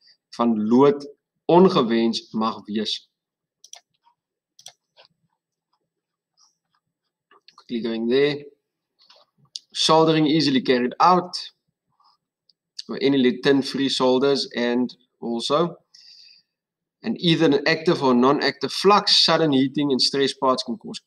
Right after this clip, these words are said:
cracks, and also that stress can also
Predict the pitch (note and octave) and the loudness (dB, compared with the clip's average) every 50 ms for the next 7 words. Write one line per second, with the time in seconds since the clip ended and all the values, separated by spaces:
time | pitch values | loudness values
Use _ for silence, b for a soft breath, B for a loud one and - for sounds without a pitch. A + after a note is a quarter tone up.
0 | _ - G3 G#3 G3+ F#3+ F#3+ - - - - - - - - - - A#2 - - | _ -2 0 2 2 0 0 -2 -2 -2 -2 -2 -6 -8 -12 -14 -12 -12 -10 -6
1 | A#2+ A#2+ A#2+ A#2+ - - B2+ A#2+ A#2+ A#2+ A#2+ A#2+ A#2+ A#2 A#2 A#2 b b b b | -4 -4 -2 -2 -4 -4 -2 -2 -2 -2 -2 -2 -2 -4 -6 -8 b b b b
2 | b b _ _ _ _ _ _ _ _ _ - A#2 A2+ - - - - D3 C3+ | b b _ _ _ _ _ _ _ _ _ -10 -8 -4 -2 -2 0 0 2 4
3 | C#3 C3+ B2 - - - - - - - - - - - A#2 A#2+ A#2+ A#2+ - - | 4 4 4 2 2 0 0 -2 -4 -4 -8 -8 -6 -4 -4 -4 -4 -4 -6 -8
4 | A#2+ | -8